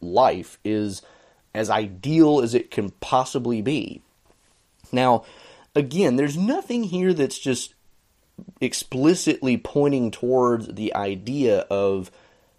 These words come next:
humans having babies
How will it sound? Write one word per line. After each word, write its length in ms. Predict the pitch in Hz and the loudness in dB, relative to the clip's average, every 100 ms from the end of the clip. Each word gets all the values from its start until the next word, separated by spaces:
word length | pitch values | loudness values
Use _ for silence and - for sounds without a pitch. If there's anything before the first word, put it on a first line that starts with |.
| _ | _
humans 480 | - 147 139 123 110 | -6 0 0 0 -2
having 580 | - 131 117 110 107 95 _ _ _ 85 | -2 -2 0 -2 -4 -8 _ _ _ -2
babies 560 | 117 120 110 101 92 | 0 0 -2 -4 -8